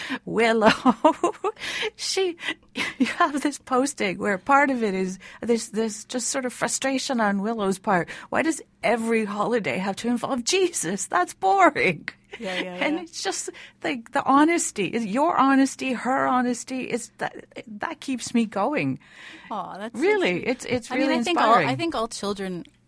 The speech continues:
Speaker 2: are like that. You know, I don't know if you guys have seen the Florida Project, but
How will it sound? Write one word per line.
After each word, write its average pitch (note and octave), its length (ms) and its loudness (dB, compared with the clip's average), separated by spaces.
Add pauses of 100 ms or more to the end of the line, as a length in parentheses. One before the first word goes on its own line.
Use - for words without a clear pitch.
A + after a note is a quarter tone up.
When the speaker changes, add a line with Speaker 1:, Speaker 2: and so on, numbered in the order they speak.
(100)
Speaker 2:
are F3+ 80 -6
like F3 300 -12
that. E3+ 240 -12 (100)
You G3+ 100 -14
know, E3 220 -12
I E3+ 80 -12
don't F#3 120 -14
know F#3 60 -10
if E3+ 160 -14
you F3+ 80 -10
guys F3+ 400 -12
have E3+ 100 -18
seen F#3 200 -10
the F3 80 -10
Florida F3 380 -10
Project, F3 600 -14
but F3 160 -10